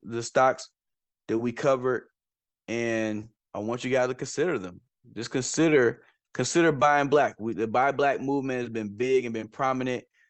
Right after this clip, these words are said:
and we've been doing more of it, but not just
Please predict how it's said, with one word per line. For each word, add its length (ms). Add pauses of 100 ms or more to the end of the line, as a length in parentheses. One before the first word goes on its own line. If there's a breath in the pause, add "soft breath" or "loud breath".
(140)
and 160
we've 100
been 140
doing 240
more 240
of 160
it, 180 (320)
but 160
not 260
just 540